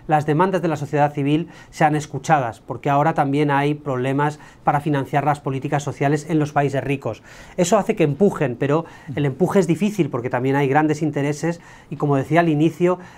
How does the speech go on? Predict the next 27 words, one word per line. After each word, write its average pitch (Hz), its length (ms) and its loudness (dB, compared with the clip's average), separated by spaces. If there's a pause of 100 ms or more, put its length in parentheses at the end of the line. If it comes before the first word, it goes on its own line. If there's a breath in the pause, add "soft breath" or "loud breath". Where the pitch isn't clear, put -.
(120 loud breath)
la, 143 300 2
el 143 200 -4
entorno 180 460 2
de 170 100 4
desigualdad 147 800 2
extrema 160 560 0
en 123 100 -4
el 120 80 -6
que 127 120 -4
vivimos 143 400 -2
hace 151 260 -2
que 151 220 0 (320 loud breath)
el 139 220 0
diálogo 147 480 4
muchas 143 280 -4
veces 147 300 -2
entre 135 240 -4
esas 127 160 -6
grandes 170 260 2
compañías, 151 680 2 (440 loud breath)
esas 123 180 -6
élites 170 320 2
económicas 147 720 0 (180)
y, 180 280 0 (240 loud breath)
eh, 127 160 0
los 135 160 2
gobiernos 160 560 2